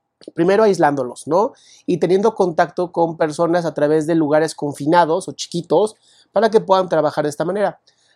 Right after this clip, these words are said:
Lo que aprendí, ¿no? Investigando todo esto para ti, es que, eh, la nasa por lo menos usa algo que se llama talking bodies, o personas con las que hablan. El, el astronauta constantemente va a estar platicando con personas en la Tierra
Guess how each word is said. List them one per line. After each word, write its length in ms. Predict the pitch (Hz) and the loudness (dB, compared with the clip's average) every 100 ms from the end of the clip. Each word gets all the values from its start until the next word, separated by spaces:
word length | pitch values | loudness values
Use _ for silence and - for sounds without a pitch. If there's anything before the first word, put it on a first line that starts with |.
| - | 2
Lo 220 | 202 233 | 4 4
que 100 | 233 | 4
aprendí, 680 | 214 202 190 190 226 302 175 | 2 0 -2 -2 -2 0 0
¿no? 160 | 175 202 | 0 0
Investigando 560 | 156 - 160 160 175 | -2 -4 -6 -4 -4
todo 260 | 170 160 151 | -4 -4 -4
esto 220 | 147 156 | -4 -4
para 220 | 143 127 | -4 -4
ti, 260 | 139 175 - _ _ _ _ _ _ _ _ - | -4 -6 -8 _ _ _ _ _ _ _ _ -4
es 220 | 170 160 | -2 0
que, 320 | 190 190 - _ _ _ | 0 0 -2 _ _ _
eh, 260 | 160 160 151 | 0 2 4
la 120 | 160 | 4
nasa 360 | 180 233 254 208 | 4 2 2 0
por 140 | 170 | 0
lo 100 | 160 | -2
menos 320 | 160 175 180 175 | 0 -2 -4 -4
usa 240 | 165 175 | -2 0
algo 200 | 170 170 | 0 -2
que 100 | 156 | -6
se 120 | 156 | -2
llama 220 | 160 160 | -2 -2
talking 400 | - 170 165 160 | -2 -4 -2 0
bodies, 440 | 160 180 143 143 - _ _ - | 2 2 2 -6 -12 _ _ 2
o 280 | 170 180 180 | 4 4 2
personas 440 | 160 151 180 180 | -4 -4 -4 -4
con 160 | 170 156 | -4 -4
las 180 | 139 - | -4 -4
que 160 | 151 | -2
hablan. 360 | 143 131 120 120 _ _ _ _ | -2 -2 -10 -16 _ _ _ _
El, 580 | 151 151 147 147 143 147 | -2 0 0 0 0 0
el 180 | 160 151 | 0 2
astronauta 680 | 147 - 165 190 220 233 226 | 0 0 0 4 2 2 -2
constantemente 1000 | 170 170 - 233 277 285 269 196 185 185 | -2 -2 0 0 2 0 0 -2 -2 -2
va 140 | 165 | 0
a 40 | 180 | -4
estar 320 | - 226 226 | -4 -6 -4
platicando 600 | 233 - 151 165 170 175 | -8 -10 -4 -2 -2 -4
con 160 | 165 147 | -6 -6
personas 400 | 143 151 160 151 | -6 -4 -4 -2
en 100 | 151 | -4
la 140 | 143 | -2
Tierra 440 | 185 180 147 135 | 2 2 2 -6